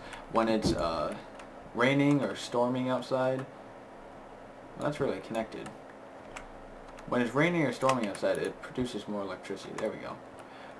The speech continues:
But in this case, it produces more bluetricity. And like I said, it's keeping its charge a lot, a lot better.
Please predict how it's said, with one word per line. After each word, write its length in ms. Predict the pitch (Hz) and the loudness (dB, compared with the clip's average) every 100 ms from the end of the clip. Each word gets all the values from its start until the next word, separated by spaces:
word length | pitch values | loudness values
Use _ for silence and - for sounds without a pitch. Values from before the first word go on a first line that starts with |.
| - | 2
But 160 | 87 - | 4 6
in 80 | |
this 180 | 123 135 | 6 6
case, 360 | - 120 110 - | 6 6 6 4
it 200 | 85 - - - | 0 0 -6 -4
produces 480 | 113 107 107 107 110 | 2 2 2 0 0
more 220 | 101 82 - | 0 0 2
bluetricity. 720 | 127 131 117 - - 85 76 - - - - - - | 6 6 4 -4 -4 -4 -6 -8 -14 -14 -14 -12 2
And 80 | |
like 160 | 117 120 | 6 6
I 20 | |
said, 400 | 107 131 117 - - | 4 4 4 4 0
it's 460 | - 123 - - - - | -2 -2 -2 -8 -8 -12
keeping 340 | - 156 175 180 | -2 0 2 0
its 120 | 156 | 0
charge 400 | - 143 135 - | 4 6 6 2
a 80 | 80 | -2
lot, 360 | 101 120 - - | 0 0 -2 -6
a 20 | |
lot 320 | 131 135 - | -6 -6 -6
better. 320 | 117 123 - | -4 -4 -4